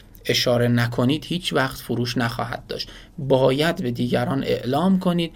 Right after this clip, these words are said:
که من یک محصولی دارم، یک خدماتی ارائه می‌کنم تا بیان از اون خدمات استفاده کنن. پس از معرفی محصولات و خدمات خودتون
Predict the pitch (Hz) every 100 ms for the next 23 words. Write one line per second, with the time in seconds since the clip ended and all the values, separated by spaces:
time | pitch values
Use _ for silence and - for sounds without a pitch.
0 | - - - 120 120 123 - 120 120 -
1 | - 147 180 180 175 180 - - 131 -
2 | - 123 113 120 170 202 202 190 185 180
3 | 185 180 175 180 - - - 117 123 127
4 | 113 123 127 117 120 123 131 - - -
5 | 147 - 123 - 120 127 - 82 76 -
6 | 123 - - 120 123 120 - - - -
7 | 147 - 139 135 135 131 190 190 143 127
8 | 120 - 123 120 120 117 123 - 123 120
9 | 120 120 117 120 - 151 170 180 - 180
10 | 175